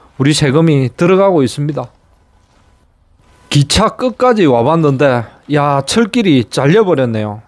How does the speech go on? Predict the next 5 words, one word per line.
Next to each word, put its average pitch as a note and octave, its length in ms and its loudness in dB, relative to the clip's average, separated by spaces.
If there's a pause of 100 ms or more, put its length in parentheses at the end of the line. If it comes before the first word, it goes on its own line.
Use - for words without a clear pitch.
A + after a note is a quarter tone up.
철길이 G3 460 -4
더 C3+ 100 0
이상 C#3 280 2
없습니다. B2+ 580 -2 (1300)
원래 F#3 480 2